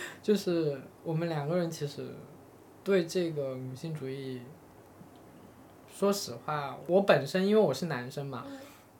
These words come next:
Speaker 1: 我就没有办法做到像女生那样，就是
Speaker 2: 没办法感同身受。
Speaker 1: 对，因为我不是女生，我没办法感同身受，所以很多时候我的反应，
Speaker 2: 嗯。
Speaker 1: 我的想法，第一时间其实还是会站在男性的视角，
Speaker 2: 男性，嗯。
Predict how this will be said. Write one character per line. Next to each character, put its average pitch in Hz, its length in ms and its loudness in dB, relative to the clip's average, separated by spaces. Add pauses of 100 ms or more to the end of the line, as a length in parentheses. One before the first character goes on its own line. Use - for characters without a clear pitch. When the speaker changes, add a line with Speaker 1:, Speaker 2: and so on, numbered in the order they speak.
(600)
Speaker 1:
我 170 120 4
就 226 120 10
没 180 180 6
有 165 200 6
办 175 220 4
法 131 220 0
做 165 220 2
到 160 180 2
像 156 320 0 (220)
女 151 200 0
生 151 300 -2
那 160 140 -2
样， 147 200 -2
就 147 120 -6
是 139 260 -6 (1080)
Speaker 2:
没 226 160 -6
办 294 100 -2
法 285 80 0
感 214 160 0
同 202 140 -4
身 214 120 -10
受。 262 160 -8
Speaker 1:
对， 214 240 10
因 233 120 6
为 277 60 6
我 214 180 8
不 135 120 -2
是 147 140 0
女 160 100 2
生， 156 140 -2
我 147 60 0
没 135 140 -4
办 180 120 0
法 170 140 2
感 135 240 -4
同 131 180 -8
身 147 160 -2
受， 160 180 2
所 151 160 0
以 160 160 0 (220)
很 175 180 2
多 190 80 6
时 185 220 4
候 202 180 8
我 156 200 6
的 143 120 4
反 147 460 0
应， 170 280 0
Speaker 2:
嗯。 117 120 -10
Speaker 1:
我 143 160 0
的 131 340 -4
想 147 360 -2
法， 147 340 2 (580)
第 226 200 4
一 233 40 6
时 240 200 2
间 151 260 4
其 147 180 -6
实 147 160 0
还 143 200 -2
是 170 100 0
会 180 160 2
站 170 180 0
在 156 180 2
男 127 260 -6
性 214 180 2
的 151 100 4
视 - 160 -8
角， 143 140 -4
Speaker 2:
男 120 100 -4
性， 110 60 -8
嗯。 104 60 -10